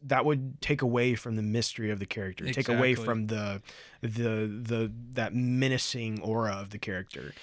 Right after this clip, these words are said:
Speaker 2: And we already
Speaker 1: But
Speaker 2: saw, like I said, with Boba Fett, how many people were mad about that 'cause they're like, "This is not Boba Fett. This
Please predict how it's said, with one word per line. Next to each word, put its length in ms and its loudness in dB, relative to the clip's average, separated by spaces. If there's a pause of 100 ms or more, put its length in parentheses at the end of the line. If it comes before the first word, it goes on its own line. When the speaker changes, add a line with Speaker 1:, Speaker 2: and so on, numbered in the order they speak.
(120)
Speaker 2:
And 100 4
we 80 8
already 220 10
Speaker 1:
But 120 8
Speaker 2:
saw, 520 6
like 180 4
I 20 -6
said, 360 4
with 160 2
Boba 260 4
Fett, 300 6
how 160 4
many 100 6
people 220 2
were 80 4
mad 180 6
about 120 6
that 160 4
'cause 120 -8
they're 80 2
like, 140 0
"This 140 -2
is 80 -2
not 260 4
Boba 180 -2
Fett. 160 2
This 80 0